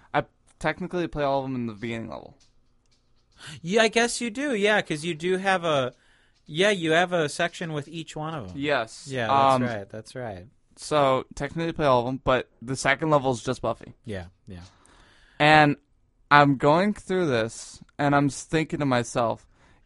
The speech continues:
Speaker 1: and, and the first level's fine. You know, it's, all it is is kill enemies,
Speaker 2: Yeah.
Speaker 1: uh, and then eventually reach the next point.
Speaker 2: Yeah.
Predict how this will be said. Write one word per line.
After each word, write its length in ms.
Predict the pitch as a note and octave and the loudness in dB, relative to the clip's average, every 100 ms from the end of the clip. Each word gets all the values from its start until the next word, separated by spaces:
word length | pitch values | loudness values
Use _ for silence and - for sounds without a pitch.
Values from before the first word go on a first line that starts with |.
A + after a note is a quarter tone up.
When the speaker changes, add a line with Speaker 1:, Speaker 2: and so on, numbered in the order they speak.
| _ _ _ _ _ _ _ _ _ _ | _ _ _ _ _ _ _ _ _ _
Speaker 1:
and, 240 | F3 F3+ | 4 4
and 120 | D3 G3 | 2 0
the 60 | |
first 240 | F3+ C#4+ F4 | 4 4 4
level's 240 | G#3+ E3 | 0 0
fine. 300 | D3+ G#2+ A#2 - _ | 0 0 -2 -18 _
You 80 | C3 | 2
know, 200 | C#3+ C#3+ | 4 4
it's, 180 | C3 - | 2 2
all 260 | E3 F3 | 6 8
it 60 | F3+ | 8
is 220 | F3 D#3+ | 4 0
is 180 | D3+ - _ | -6 -10 _
kill 220 | - G#3 | -2 2
enemies, 480 | F#3 E3+ E3 D#3+ D#3+ | 4 2 0 -2 -2
Speaker 2:
Yeah. 160 | G3 F#3 - _ _ _ _ _ _ | -2 -4 -6 _ _ _ _ _ _
Speaker 1:
uh, 320 | C#3+ D3 C#3+ - | 6 10 10 6
and 120 | D3+ | 2
then 120 | D3+ C#3+ | 2 2
eventually 340 | C#3+ - C#3+ | 0 -2 -6
reach 240 | C3 - | -6 -10
the 80 | - | -8
next 200 | B2 A#2 | -8 -8
point. 180 | - - _ - | -10 -14 _ -8
Speaker 2:
Yeah. 140 | C3 | -8